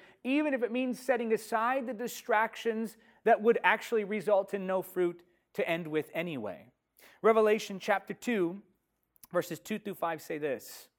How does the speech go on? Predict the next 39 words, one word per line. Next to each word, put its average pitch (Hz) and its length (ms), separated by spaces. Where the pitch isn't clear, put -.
"I 190 100
know 220 220
all 226 180
the 196 80
things 202 340
you 202 120
do. 170 220
I 175 80
have 180 160
seen 233 320
your 247 120
hard 220 280
work 185 320
and 160 140
your 160 100
patient 165 560
endurance. 107 680
I 190 140
know 226 220
you 240 180
don't 208 300
tolerate 175 540
evil 165 300
people. 160 500
You 208 100
have 208 300
examined 208 800
the 180 80
claims 180 500
of 139 140
those 170 340
who 143 80
say 175 300
they 131 160
are 120 160
apostles 123 580
but 117 160
are 117 140
not. 143 280